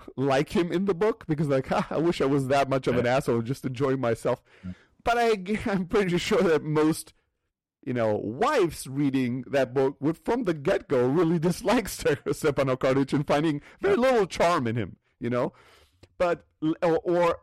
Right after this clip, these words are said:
Speaker 1: and also the reason why you like and dislike might change over time. Like Levin, I could easily see one thing that people, s-, a certain type of person would really like in him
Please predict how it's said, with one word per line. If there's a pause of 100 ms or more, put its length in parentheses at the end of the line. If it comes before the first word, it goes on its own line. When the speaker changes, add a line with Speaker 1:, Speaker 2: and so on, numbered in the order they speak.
(160)
Speaker 1:
and
also
the
reason
why
you
like
and
dislike
might
change
over
time.
Like
Levin, (1300)
I
could
easily
see (160)
one
thing
that
people, (360)
s-,
a
certain
type
of
person
would
really
like
in
him